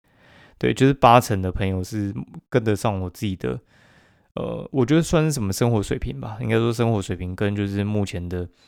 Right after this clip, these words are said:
呃，生活形态。我就是我，我现在的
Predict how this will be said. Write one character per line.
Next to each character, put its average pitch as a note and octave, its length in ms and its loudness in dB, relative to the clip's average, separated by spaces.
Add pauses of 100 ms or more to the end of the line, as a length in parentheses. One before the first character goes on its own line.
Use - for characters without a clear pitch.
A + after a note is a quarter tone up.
(380)
呃， - 340 -6 (440)
生 B2+ 200 2
活 A2 120 4
形 F#2 200 -6
态。 F#2+ 400 -4
我 A#2+ 140 -10
就 A#2+ 120 0
是 A#2 80 2
我， G#2+ 240 0 (560)
我 A#2 240 6
现 C#3 320 -2
在 C3 140 4
的 G#2 240 2